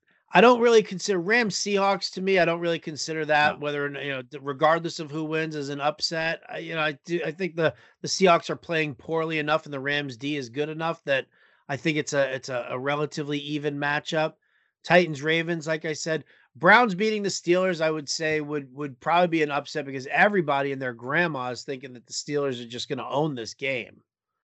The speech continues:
Speaker 1: Um, and then the other concern, you know, the other question was, could the Bears actually upset the, uh,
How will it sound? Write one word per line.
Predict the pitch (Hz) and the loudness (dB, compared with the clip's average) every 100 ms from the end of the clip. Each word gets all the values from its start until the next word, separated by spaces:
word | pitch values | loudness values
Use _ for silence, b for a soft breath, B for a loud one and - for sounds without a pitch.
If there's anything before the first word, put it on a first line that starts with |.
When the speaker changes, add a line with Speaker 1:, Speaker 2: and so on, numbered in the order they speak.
| _ _ _ _ _ _ | _ _ _ _ _ _
Speaker 1:
Um, | 131 135 135 135 - | 2 4 4 0 -4
and | - 160 | 0 2
then | 180 170 | 2 2
the | 170 | 0
other | 165 160 151 - | 0 -2 -6 -12
concern, | 147 135 165 151 147 | -12 -8 -4 -4 -4
you | 151 | -4
know, | 135 | -2
the | 143 | -2
other | 135 123 | -4 -6
question | 143 131 - 127 | -6 -6 -8 -12
was, | 123 | -12
could | - 156 139 | -8 -4 -4
the | |
Bears | 120 131 143 135 123 117 | -4 -2 0 0 -2 -4
actually | 123 127 - 127 117 | -4 -6 -6 -8 -6
upset | 135 - - 139 120 - | -6 -6 -4 -2 -2 -8
the, | 123 117 | -10 -6
uh, | 113 107 | -6 -6